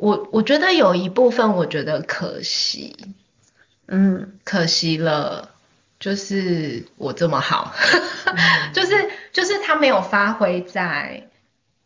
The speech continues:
Speaker 1: 就是他还是有发挥，但是他没有发挥在，就是，就是可以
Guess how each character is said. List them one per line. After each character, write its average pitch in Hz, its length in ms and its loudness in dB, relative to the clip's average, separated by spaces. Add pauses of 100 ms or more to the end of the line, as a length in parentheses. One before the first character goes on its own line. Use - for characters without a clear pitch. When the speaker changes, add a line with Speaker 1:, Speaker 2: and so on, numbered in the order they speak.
(540)
Speaker 1:
就 349 120 2
是 381 120 0
他 370 180 4
还 294 100 2
是 294 60 -4
有 247 160 4
发 247 220 4
挥， 269 160 2
但 277 160 4
是 269 40 -6
他 262 180 2
没 226 100 0
有 185 120 2
发 190 280 0
挥 175 340 -2
在， 156 580 -4
就 220 140 -6
是， 196 580 -4
就 240 120 -4
是 247 160 0
可 175 300 -2
以 165 440 -8